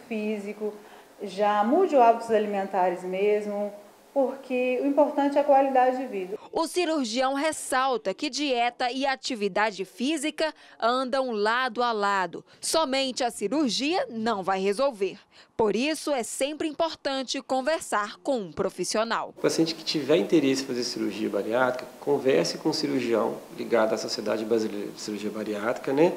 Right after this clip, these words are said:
Speaker 3: É, pra poder conversar, esclarecer, tirar dúvida, converse com quem já fez, ela tem contato com essa pessoa, como é que foi o processo dela, como é que tá sendo, resultado.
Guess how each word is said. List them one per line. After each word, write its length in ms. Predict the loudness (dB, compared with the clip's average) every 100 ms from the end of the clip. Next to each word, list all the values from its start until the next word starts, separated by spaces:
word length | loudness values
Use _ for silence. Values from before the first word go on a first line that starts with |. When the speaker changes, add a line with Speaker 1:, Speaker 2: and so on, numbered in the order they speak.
| -4 -14 -18 -20 -20 -4
Speaker 3:
É, 680 | 4 6 8 8 8 6 4
pra 120 | 0
poder 440 | 0 0 2 0 -2 -10 -20 -10
conversar, 680 | 0 2 2 4 6 6 4
esclarecer, 680 | 2 2 2 2 2 2 2
tirar 300 | 2 6 6
dúvida, 320 | 4 2 0
converse 600 | 2 2 6 6 6 2
com 120 | -2
quem 200 | 2 2
já 200 | 4 2
fez, 400 | 0 0 0 2
ela 160 | 2 0
tem 160 | -2
contato 500 | 0 0 2 0 0
com 60 | -2
essa 160 | -8 -6
pessoa, 560 | -6 -4 -4 -2 -4 -2
como 140 | 0
é 40 |
que 60 | 0
foi 120 | -2
o 20 |
processo 400 | -2 -2 -4 -8
dela, 340 | -4 0 0 0
como 160 | 0
é 60 | -2
que 80 | -2
tá 160 | -6
sendo, 500 | -6 -4 -2 -2 -2 -6 -12 -20 -20 -4
resultado. 640 | 0 0 0 0 2 2